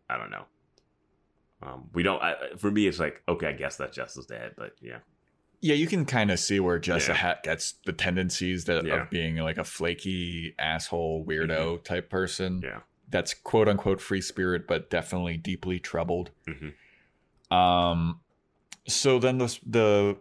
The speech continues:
Speaker 2: B B, the makeup artist, goes over to Hannah and she's like, "What should we do with your hair?" And Hannah's like, "I don't know, just wet a comb and just comb it to the side. I don't know. I have short hair anyway. It's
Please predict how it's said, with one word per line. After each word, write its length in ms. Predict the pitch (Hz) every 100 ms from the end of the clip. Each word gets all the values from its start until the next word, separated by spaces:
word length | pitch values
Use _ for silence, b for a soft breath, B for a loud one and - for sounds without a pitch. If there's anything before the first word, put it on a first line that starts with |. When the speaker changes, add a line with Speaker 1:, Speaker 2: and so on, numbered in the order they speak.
| - 104
Speaker 2:
B 180 | 113 107
B, 440 | 104 101 98 101
the 100 | 104
makeup 320 | 101 98 98 92
artist, 320 | 95 90 -
goes 200 | 95 90
over 180 | 87 87
to 80 |
Hannah 180 | 87 87
and 80 | 90
she's 140 | -
like, 100 | 101
"What 80 | 123
should 100 | -
we 60 | 117
do 100 | 104
with 100 | 101
your 120 | 98
hair?" 320 | 90 95 95 92
And 100 | 90
Hannah's 260 | 87 87
like, 140 | 95 143
"I 40 |
don't 140 | 196
know, 180 | 98 90
just 200 | 107 139 -
wet 340 | 95 82 95 95
a 60 |
comb 400 | - - 90 90
and 160 | 87 80
just 240 | 80 - _ _ -
comb 320 | - 87 85
it 80 | 82
to 60 |
the 100 | 85
side. 420 | 82 82 78 80
I 140 | 85 92
don't 80 | 90
know. 60 | 82
I 100 | 92
have 140 | 101
short 260 | - 98 85
hair 240 | 85 85
anyway. 400 | 85 82 82 85
It's 260 | 85 -